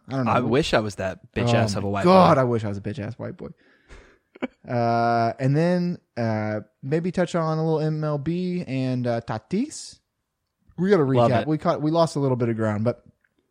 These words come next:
Speaker 1: before we get to all that, we have to give, we want to give a shout out to folks up there in Northwest Missouri, God's Country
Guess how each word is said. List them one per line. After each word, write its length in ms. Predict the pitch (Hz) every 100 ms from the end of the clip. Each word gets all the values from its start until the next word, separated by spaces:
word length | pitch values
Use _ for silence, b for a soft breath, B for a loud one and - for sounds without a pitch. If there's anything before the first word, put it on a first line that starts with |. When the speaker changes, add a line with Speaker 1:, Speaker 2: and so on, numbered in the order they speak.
| -
Speaker 1:
before 300 | 135 135 196
we 80 | 208
get 140 | 175 165
to 80 |
all 140 | 147 143
that, 300 | 135 135 b b b b b -
we 200 | 123 131
have 300 | 139 143 147
to 60 |
give, 380 | 139 135 131 127 139 _ _ _ _
we 340 | - 151 156 151 _ _
want 480 | 120 120 127 104 - _
to 120 | 117
give 440 | 101 101 95 113 - _ _ _ _
a 60 | 113
shout 280 | - 110 110
out 260 | 104 -
to 120 | - 120
folks 340 | - 160 -
up 120 | 151
there 160 | 151 139
in 60 |
Northwest 360 | 135 135 139 123
Missouri, 300 | 113 127 123
God's 420 | 110 127 127 131
Country 520 | - 131 117 123 117